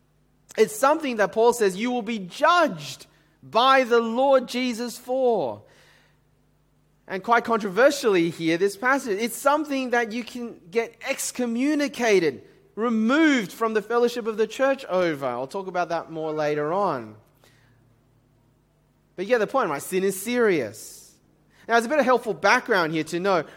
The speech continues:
Paul, in this chapter, he's drawing on many, many parts of the Old Testament Bible, and particularly Israel's experience. I don't have to,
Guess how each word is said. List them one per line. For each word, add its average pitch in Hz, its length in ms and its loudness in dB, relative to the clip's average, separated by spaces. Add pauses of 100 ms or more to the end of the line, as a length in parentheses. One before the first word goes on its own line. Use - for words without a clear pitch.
Paul, 311 280 4
in 277 100 -2
this 247 160 -6
chapter, 254 380 -2
he's 185 160 -2
drawing 269 320 -2
on 208 100 2
many, 240 240 -2
many 214 220 -2
parts 202 340 0
of 170 80 -6
the 170 100 -4
Old 185 220 0
Testament 160 480 -8
Bible, 160 420 0
and 180 140 -6
particularly 214 460 -8
Israel's 180 380 -2
experience. 175 420 -8
I 165 80 0
don't 196 140 -2
have 185 100 -2
to, - 60 -20